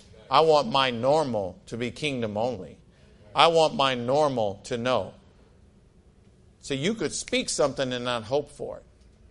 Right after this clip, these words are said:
How many know you can go on a trip and get on a plane and speak and decree, "This plane's going to fly smoothly. We're gonna land safely. I'm going to have a safe time, an enjoyable time,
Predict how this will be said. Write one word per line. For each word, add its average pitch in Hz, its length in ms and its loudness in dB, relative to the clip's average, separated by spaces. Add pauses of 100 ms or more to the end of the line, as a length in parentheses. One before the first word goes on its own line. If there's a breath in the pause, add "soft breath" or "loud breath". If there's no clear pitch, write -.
(880)
How 127 80 -6
many 135 100 -6
know 127 80 -2
you 147 220 -4
can 147 100 -8
go 143 120 2
on 143 140 2
a 120 60 -4
trip 170 400 -2 (540 soft breath)
and 117 80 -10
get 147 140 4
on 139 180 0
a - 20 -2
plane 131 540 -4 (400 soft breath)
and 131 180 -4
speak 165 320 -4
and 131 140 -4
decree, 127 500 -4 (180 loud breath)
"This 131 240 -4
plane's 135 360 -4
going 120 180 -4
to 113 60 -4
fly 120 340 0
smoothly. 113 720 -4
We're 107 160 -6
gonna 110 180 -2
land 110 360 -4
safely. 123 760 -6 (220 loud breath)
I'm 240 160 -6
going 135 180 0
to 123 80 -4
have 123 220 -2
a 113 80 -4
safe - 520 -4 (140)
time, 139 380 -2
an 120 80 -4
enjoyable 117 460 0
time, 123 420 -2